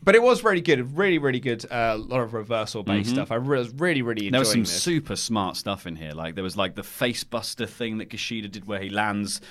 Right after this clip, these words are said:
Speaker 2: in a way that he traps the arm
Speaker 1: Yeah,
Speaker 2: and,
Speaker 1: that
Speaker 2: like,
Speaker 1: was really
Speaker 2: twists into,
Speaker 1: smart,
Speaker 2: it's
Speaker 1: yeah.
Speaker 2: really cool.
Speaker 1: Yeah, and, like, getting him into the triangle and, like, the, the
Speaker 2: Mm.
Speaker 1: yeah, as you say, the armbar and things like that. Very, very good. But what, I, crucially for me, it's a different sort of match. One of, one of the kind of things I like about N X T, it's one of the things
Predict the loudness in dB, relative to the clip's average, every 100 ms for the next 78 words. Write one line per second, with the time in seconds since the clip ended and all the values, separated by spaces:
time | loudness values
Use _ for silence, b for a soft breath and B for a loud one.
0 | B B -2 0 2 0 -6 -8 -4 -4
1 | -4 -6 -4 -4 -2 2 4 4 0 -4
2 | -2 0 0 -2 -4 -4 -4 -2 -2 0
3 | 2 0 -2 -4 -2 -2 -4 0 0 0
4 | -2 -2 -4 -6 -6 -8 -10 -12 -6 -4
5 | -4 -4 -6 -6 -6 -8 -8 -10 -8 0
6 | 2 2 2 -2 -4 -6 -4 -4 -4 -4
7 | -4 -6 -10 -8 -8 0 6 6 6 2
8 | 2 -2 0 2 2 2 -2 -6 -6 -6
9 | 0 2 0 -6 -8 -4 -4 -4 -10 -14
10 | -8 -4 -4 -4 -10 -6 -6 -6 -10 -14
11 | -12 -14 -14 -18 -20 -20 -20 -10 -2 0
12 | 0 0 0 -2 -4 -4 -4 -2 -4 -4
13 | -6 -6 -12 -12 -12 -4 -2 -2 -4